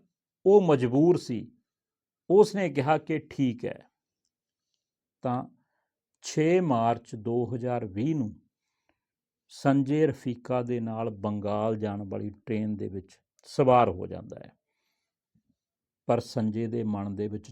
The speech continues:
ਚੋਰ ਹੁੰਦਾ ਹੈ ਤੇ ਉਹ ਰਸਤੇ ਦੇ ਵਿੱਚ ਰਫੀਕਾ ਨੂੰ ਲੱਸੀ ਦੇ ਵਿੱਚ ਬੇਹੋਸ਼ੀ ਵਾਲੀ ਦਵਾਈ ਪਿਆ ਦਿੰਦਾ ਹੈ। ਉਹ ਬੇਹੋਸ਼ ਹੋ ਜਾਂਦੀ ਹੈ ਤੇ ਉਹ ਚੁੰਨੀ ਦੇ ਨਾਲ ਉਸ ਦਾ ਗਲ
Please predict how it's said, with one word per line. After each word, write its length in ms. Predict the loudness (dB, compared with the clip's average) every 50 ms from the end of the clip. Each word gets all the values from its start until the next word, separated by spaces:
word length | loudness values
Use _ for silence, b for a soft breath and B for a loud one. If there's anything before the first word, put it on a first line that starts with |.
| -20 _
ਚੋਰ 320 | -2 0 0 2 0 -2
ਹੁੰਦਾ 320 | -2 -6 -12 -12 -10 -10 -12
ਹੈ 180 | -12 -14 _ _ _ _ _ _ _ _ _ _ _ 8
ਤੇ 100 | 10 10
ਉਹ 180 | 12 12 12
ਰਸਤੇ 440 | 10 8 8 6 2 4 8 8 8
ਦੇ 160 | 10 8 6
ਵਿੱਚ 480 | 6 6 4 4 0 -4 -8 -8 -8 _ _ _ _ _ _
ਰਫੀਕਾ 800 | 0 0 2 0 0 0 -2 -2 -2 -2 -4 -4 0 2 2 2
ਨੂੰ 240 | 2 0 -2 -2 -2
ਲੱਸੀ 380 | -2 -2 -4 -4 -6 -4 -4 -2
ਦੇ 160 | 0 0 -2
ਵਿੱਚ 380 | -2 -4 -6 -6 -10 -16 -20 _ _ _ _ _ _ -2
ਬੇਹੋਸ਼ੀ 600 | 2 2 2 2 2 -2 -6 -6 -6 -6 -4 -4
ਵਾਲੀ 300 | -2 -2 -4 -4 -4 -6
ਦਵਾਈ 420 | -6 -4 -2 0 2 2 0 -2
ਪਿਆ 260 | -4 -6 -10 -10 -10 -12
ਦਿੰਦਾ 320 | -14 -16 -18 -16 -16 -18
ਹੈ। 160 | -20 -20 -20 _ _ _ _ _ _ _ _ 6
ਉਹ 120 | 6 6
ਬੇਹੋਸ਼ 580 | 8 8 10 10 10 12 10 10 8 8 6 2
ਹੋ 100 | 0 2
ਜਾਂਦੀ 420 | 0 -2 -2 -4 -6 -8 -8 -8
ਹੈ 140 | -10 -10 -12 _ _ _ _ _ _ _ _
ਤੇ 200 | -8 -8 -8 -6 -4
ਉਹ 120 | -4 -4 -4 -6 -6
ਚੁੰਨੀ 360 | -6 -4 -2 -2 0 0 0
ਦੇ 140 | 0 -2 -2
ਨਾਲ 280 | -4 -4 -6 -6 -8 -8
ਉਸ 220 | -8 -10 -12 -10 _
ਦਾ 120 | -6 -6
ਗਲ 320 | -6 -4 -4 -4 -4 -4